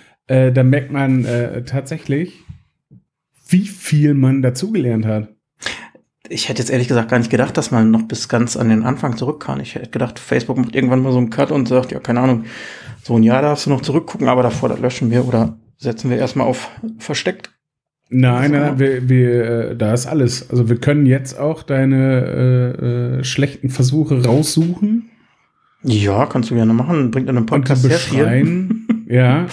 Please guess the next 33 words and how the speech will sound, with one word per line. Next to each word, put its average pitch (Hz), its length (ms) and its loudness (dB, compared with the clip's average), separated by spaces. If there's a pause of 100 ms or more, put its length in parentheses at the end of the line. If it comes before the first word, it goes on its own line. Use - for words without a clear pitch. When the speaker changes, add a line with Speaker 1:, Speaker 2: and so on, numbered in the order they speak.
Speaker 1:
na, 127 80 6
die 127 160 4
hängen 151 180 2
wir 120 80 0
unten 117 160 -6
an 147 140 -2
natürlich. 117 500 -4 (640)
Speaker 2:
Ja, 135 300 0 (260)
ja, 113 80 -8
mach 117 200 -2
das 113 260 -6
ruhig. 113 300 0 (340)
Speaker 1:
Was, 143 380 -2
äh, 147 560 2
äh, 139 80 -4
total 143 420 0
genial 135 560 2
ist, 127 400 -4 (100)
ähm, 120 640 0 (180)
es 123 220 -8
gibt 131 320 -4
eine 190 260 2
Person, 170 420 0
die 156 80 0
da 143 140 0
komplett 139 520 -6
heraussticht 160 840 -6 (300)
Speaker 2:
Hm? 156 160 4
Speaker 1:
mit 120 100 2
ihrem, 127 600 2
äh, 123 320 -2
Stil. 160 640 0 (340)
Speaker 2:
Ja. - 180 -2